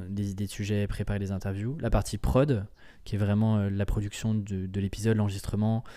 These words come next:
les consignes au monteur, et cetera. Et puis ensuite la partie, euh, vraiment promotion. Et donc tu vois, j'ai repris aussi un peu ça. Par exemple, tu vois, sur le, sur le livre, t'as plein de manières de faire, euh, et, et chaque auteur a presque sa, sa propre méthode. Moi, par exemple, ce que j'ai fait, c'est que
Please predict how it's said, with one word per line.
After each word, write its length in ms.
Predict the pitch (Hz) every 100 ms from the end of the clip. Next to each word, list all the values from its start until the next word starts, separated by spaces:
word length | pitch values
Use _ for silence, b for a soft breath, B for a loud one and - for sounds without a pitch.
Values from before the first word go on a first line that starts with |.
| B B
les 100 | 110
consignes 380 | 110 120 - 110
au 40 | 104
monteur, 340 | 101 98 107
et 60 | 98
cetera. 420 | - - 101 123
Et 80 | 107
puis 120 | -
ensuite 240 | 101 -
la 100 | 101
partie, 340 | 98 98 - 110
euh, 140 | 98
vraiment 260 | 95 98 104
promotion. 520 | - 104 104 - 135 - B B B B B
Et 20 |
donc 140 | 113
tu 80 | 107
vois, 80 | 135
j'ai 120 | 123
repris 260 | 107 - 127
aussi 200 | 120 135
un 80 | 117
peu 140 | 117
ça. 180 | - 135
Par 100 | 117
exemple, 200 | 120 151
tu 80 | 139
vois, 40 |
sur 140 | -
le, 180 | 110 104 -
sur 160 | -
le 80 | 110
livre, 340 | 107 123 143 110 - B B B B B B
t'as 120 | 113
plein 200 | - 135
de 60 |
manières 320 | 139 120 123 120
de 100 | 107
faire, 240 | - 113
euh, 280 | 107 95 92
et, 220 | - 101
et 40 | 104
chaque 220 | - 113
auteur 220 | 113 123
a 80 | 107
presque 320 | - 110 -
sa, 220 | 110 104 98
sa 160 | -
propre 340 | - 117 - 110
méthode. 500 | 101 104 123 135 131 - B B B
Moi, 140 | 127
par 140 | 123
exemple, 180 | 107 139
ce 60 | -
que 100 | 120
j'ai 140 | 107
fait, 180 | 110 131
c'est 160 | 139 113
que 380 | - 110 110